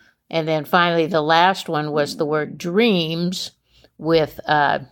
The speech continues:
dashes between each of the letters. And that was dashed hopes.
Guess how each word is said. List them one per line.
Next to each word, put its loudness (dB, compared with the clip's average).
dashes 2
between -8
each -8
of -8
the -2
letters. -4
And -6
that 2
was -2
dashed 0
hopes. -4